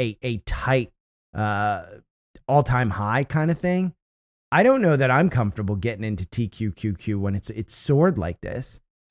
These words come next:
Um, a-, and you're looking at, you know, Q Q Q,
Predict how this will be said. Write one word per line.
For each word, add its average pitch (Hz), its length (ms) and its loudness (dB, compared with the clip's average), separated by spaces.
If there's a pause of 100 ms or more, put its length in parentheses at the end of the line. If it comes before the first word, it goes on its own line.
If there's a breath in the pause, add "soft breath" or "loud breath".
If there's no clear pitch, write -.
(160)
Um, 98 540 -4
a-, 143 200 -6
and 147 120 -2
you're 139 120 0
looking 139 400 2
at, 117 180 -4
you 139 120 0
know, 101 160 -2
Q 139 260 -2
Q 120 220 -2
Q, 107 380 -4